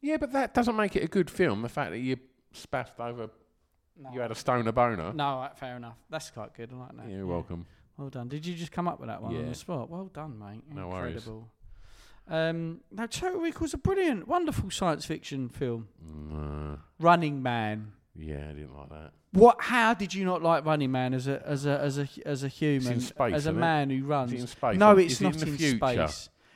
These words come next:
Speaker 2: Well, obviously, it's in the future.
Speaker 1: Yeah. Like, there's too much going on right now. I don't wanna be having a look up there.
Speaker 2: Oh. Right, number five. This is gonna annoy you. RoboCop.
Speaker 1: I like that remake where he just kept blasting everyone in the cock.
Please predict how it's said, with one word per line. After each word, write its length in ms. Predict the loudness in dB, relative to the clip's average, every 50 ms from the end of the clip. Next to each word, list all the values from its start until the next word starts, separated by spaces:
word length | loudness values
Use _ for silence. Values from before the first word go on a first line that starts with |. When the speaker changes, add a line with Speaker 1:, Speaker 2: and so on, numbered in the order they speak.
| _ 0
Speaker 2:
Well, 120 | 2 2
obviously, 520 | 2 2 0 -2 -2 -2 -2 -2 -2 -2 -2
it's 140 | -4 -6 -6
in 80 | -6 -6
the 60 | -6
future. 320 | -4 -4 -2 -2 -2 -4 -4 -6 -6
Speaker 1:
Yeah. 360 | -6 -6 -6 -6 -8 -10 -10 -14 _ _ _ _ _ _ _ _ _ _ _ _ -8
Like, 120 | -6 -6 -4
there's 140 | -4 -6
too 200 | -4 -2 0 0
much 220 | 0 0 -2 -4 -2
going 240 | 0 2 2 2 2
on 140 | 2 2
right 180 | 2 0 0 0
now. 220 | 0 -2 -2 -2
I 20 | -2
don't 220 | -2 -2 -2 0
wanna 160 | 0 -2 -2
be 80 | -2 -2
having 220 | -2 -2 -2 -2
a 20 | 0
look 240 | 0 0 -2 -2 -2
up 180 | -4 -4 -2
there. 320 | -4 -2 -2 -2 -4 -6 -8
Speaker 2:
Oh. 380 | -10 -10 -10 -10 -8 -4 -2 -2 -2 -2 -4 -8 -12 -14 -8 0 4 6 8 8 8 6 6 6 6 6 6 8 8 8 6 6 6 6 8 8 8 6 6 4
Right, 220 | 2 2 2 2
number 200 | 2 -2 -2 -2
five. 260 | -2 0 0 0 0 0
This 180 | -4 -8 -8
is 100 | -10 -8
gonna 200 | -6 -6 -4 -4
annoy 240 | -4 -4 -4 -4 -4 -2
you. 180 | -2 -2 -2
RoboCop. 760 | 2 4 6 6 6 6 4 2 0 -2 -4 -4 -6 -6 -6 -10 -14 _ _ _ _ _ _ _ _ _ _ _ -20 _ _ _ _ _ _ _ _ _ 4
Speaker 1:
I 60 | 6
like 280 | 6 8 8 6 6 4
that 220 | 4 2 2 2
remake 440 | 2 0 0 0 0 0 0 0 0 0
where 160 | 0 0 0
he 60 | 0
just 200 | 0 -2 -6 -8
kept 240 | -6 -6 -6 -4 -2
blasting 400 | 2 4 4 4 2 0 -4 -8
everyone 240 | -8 -6 -6 -6 -6
in 100 | -6 -6
the 80 | -6 -8
cock. 460 | -6 -2 -2 -2 -2 -4 -8 -18